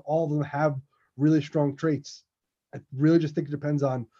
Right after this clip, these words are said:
what the team is looking for, who's already on the roster. But if you ask me, like, who's going first, my gut says Garrett Wilson. I think he does a lot of things just really, really well. Um, and I do think he can play a few different positions.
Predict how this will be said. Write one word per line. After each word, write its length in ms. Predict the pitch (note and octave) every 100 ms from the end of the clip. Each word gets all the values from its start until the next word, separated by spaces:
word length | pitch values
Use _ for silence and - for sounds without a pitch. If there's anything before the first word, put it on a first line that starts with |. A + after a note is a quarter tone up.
| _
what 260 | B2+ C3+ C#3
the 80 | C3+
team 220 | D3 C3
is 120 | A#2
looking 220 | C3+ D3
for, 220 | D3 D#3+ D3
who's 220 | E3 C#3+
already 420 | C#3+ C#3 D3 D3
on 100 | D3 C#3
the 60 |
roster. 560 | A2+ A#2 C3 - F#3 F#3 _ _ -
But 80 | D3
if 80 |
you 120 | D3+ D#3
ask 200 | D3 D#3+
me, 60 |
like, 160 | C#3+ C3+ _
who's 220 | E3+ E3
going 340 | D3 D#3 D3 C3+
first, 520 | - C3+ A3 - _ _ _ _ _ _ _ - _ -
my 120 | C#3+
gut 460 | C3+ A#2 F3+ C#4+
says 220 | - D4+ F3
Garrett 320 | G3+ A3+ G3
Wilson. 260 | G3+ G3+
I 80 | G3
think 240 | D3 F#3+ -
he 100 | F#3
does 440 | F3+ F#3+ D#3 - _ _
a 40 | C#3+
lot 380 | B2+ C3 C#3+ D3+
of 100 | D3
things 280 | D3+ D3 C#3+
just 200 | A#2+ _ _ F3
really, 360 | G3+ A3+ G3 E3+
really 240 | D3+ C#3
well. 400 | B2+ C3+ C#3+ D3+ - _ _ _
Um, 540 | C#3+ C#3 C3+ C3 C3+ C#3
and 80 | D#3+
I 60 | C#3+
do 240 | C#3 E3+
think 180 | E3+ D3+
he 100 | E3
can 140 | D3
play 500 | C#3+ - C#3+ D3+ D#3+ - -
a 40 | _
few 120 | D3 D3
different 240 | C#3 C#3+
positions. 540 | C3+ C3 D3+ D3+ D3+